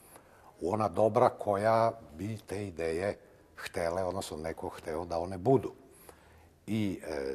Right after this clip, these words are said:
drugo pitanje, da li postoji, postoje standardi, e, kako među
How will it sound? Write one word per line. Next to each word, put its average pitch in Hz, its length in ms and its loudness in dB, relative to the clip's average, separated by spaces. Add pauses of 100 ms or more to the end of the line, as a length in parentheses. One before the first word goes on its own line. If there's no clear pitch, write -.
(100)
drugo 190 320 10
pitanje, 190 760 0
da 82 420 4
li 180 360 2
postoji, 143 920 -2
postoje 120 320 -6
standardi, 95 840 0 (760)
e, 76 260 -2 (300)
kako 151 400 6
među 101 520 -2